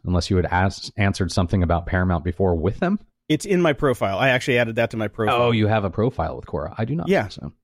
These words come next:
Speaker 2: I used
Speaker 1: Okay.
Speaker 2: it quite a bit when it first started 'cause it was kinda fun. You could a-, actually answer some good questions.
Speaker 1: Right. Well, let me just, uh, tell you, Rosalind, really quickly. Uh, if you just look around, you'll see that knowledge is not paramount.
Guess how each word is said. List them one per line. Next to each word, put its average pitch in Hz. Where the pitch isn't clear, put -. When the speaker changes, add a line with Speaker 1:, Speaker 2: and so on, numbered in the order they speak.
Speaker 2:
I 139
used 151
Speaker 1:
Okay. 139
Speaker 2:
it 120
quite 143
a 117
bit 117
when 107
it 101
first 101
started 95
'cause 110
it 117
was 110
kinda 175
fun. 269
You 123
could 143
a-, 139
actually 139
answer 135
some 143
good 143
questions. 156
Speaker 1:
Right. 87
Well, 156
let 269
me 302
just, 240
uh, 180
tell 156
you, 120
Rosalind, 98
really 98
quickly. 101
Uh, 98
if -
you 131
just 139
look 143
around, 139
you'll 117
see 127
that 110
knowledge 104
is 87
not 87
paramount. 80